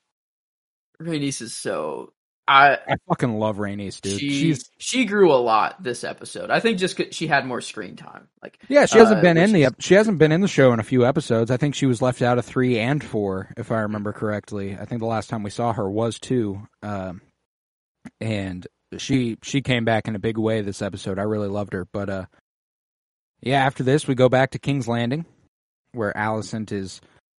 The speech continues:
Speaker 2: rushing in the rain to tell Otto she's sad to see him go. Uh, but, uh, he thinks, you know, she could have done more to save him.
Speaker 1: Mm.
Speaker 2: And, uh,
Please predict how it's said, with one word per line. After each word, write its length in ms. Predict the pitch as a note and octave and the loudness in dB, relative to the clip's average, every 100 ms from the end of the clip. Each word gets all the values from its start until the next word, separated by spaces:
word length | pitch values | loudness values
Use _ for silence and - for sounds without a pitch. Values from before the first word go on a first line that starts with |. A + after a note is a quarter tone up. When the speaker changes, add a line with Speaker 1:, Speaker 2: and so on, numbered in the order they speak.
| _ _ | _ _
Speaker 2:
rushing 500 | G#2+ B2 C3 B2+ C#3 | -2 2 2 2 -2
in 100 | B2 | 0
the 100 | A#2+ | 0
rain 320 | A2 A2+ A#2 A#2 | -2 -2 -2 -4
to 80 | |
tell 240 | A2 B2 A2+ | -4 -2 -2
Otto 420 | G#2 A2 A2+ A#2 | 0 -2 0 -2
she's 220 | A2+ A2+ | -4 -10
sad 300 | - A2 G#2 | -4 -4 -4
to 40 | G2+ | -8
see 200 | - A2 | -8 -8
him 140 | G2+ | -8
go. 280 | G2 F#2+ A2+ C#3 _ _ _ _ _ | -6 -6 -8 -12 _ _ _ _ _
Uh, 320 | - - - - _ _ _ _ _ _ - A2+ _ _ - | -20 -20 -20 -20 _ _ _ _ _ _ -20 -20 _ _ -4
but, 180 | A2 G#2 | -4 -2
uh, 160 | F#2 | -6
he 180 | F#2 C3 | -6 -8
thinks, 480 | - A2 G2 - _ _ _ _ _ _ _ | -6 -8 -8 -16 _ _ _ _ _ _ _
you 60 | F2 | -12
know, 200 | F2 G#2 | -10 -12
she 220 | - A#2+ | -10 -8
could 160 | - A#2+ | -2 -2
have 80 | |
done 160 | A#2 A#2 | -2 -2
more 160 | A#2 C3+ | 0 0
to 80 | |
save 220 | B2+ A#3 A#3 | 0 -2 -2
him. 100 | - _ _ _ _ _ _ _ _ _ | -12 _ _ _ _ _ _ _ _ _
Speaker 1:
Mm. 200 | B2 A2+ _ _ _ _ _ _ _ _ _ _ _ _ - | -14 -14 _ _ _ _ _ _ _ _ _ _ _ _ -16
Speaker 2:
And, 320 | G2 F2+ F#2 | -14 -12 -12
uh, 260 | D2+ C2+ | -14 -14